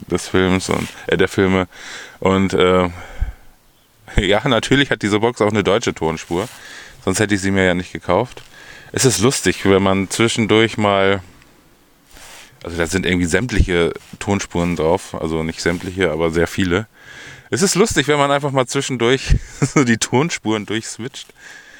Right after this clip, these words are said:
Äh, vor allem bei Niederländisch ist es lustig. Es ist so, äh, äh, so lustig halt. Niederländisch ist eine lustige,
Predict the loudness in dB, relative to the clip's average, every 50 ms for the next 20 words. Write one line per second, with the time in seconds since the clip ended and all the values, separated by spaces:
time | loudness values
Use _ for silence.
0 | -14 -4 0 0 2 2 4 4 4 4 4 2 2 2 4 4 4 4 4 2
1 | 2 0 -2 -2 -4 -4 -4 -4 -2 -2 -2 -2 -2 -2 -2 -2 -2 -4 -2 0
2 | 2 2 2 2 -2 -8 -14 -14 -16 -18 -20 -20 -20 -20 -20 -20 -20 _ _ _
3 | 0 2 2 4 2 0 -2 -6 -10 -12 -10 -8 -8 -8 -10 -12 -20 -20 -20 -20
4 | _ _ _ _ -20 -18 -18 -18 -18 -20 -20 -16 _ -4 0 2 4 4 4 2
5 | 0 -2 -8 -20 -20 -20 _ -20 -14 -4 0 2 4 4 4 4 4 2 2 0
6 | 0 0 2 2 2 0 0 0 -2 -4 -8 -14 -12 -8 -4 -2 0 0 2 0
7 | 0 -2 -2 -4 -4 -2 -2 0 0 -2 -2 -4 -4 -4 -6 -6 -6 -8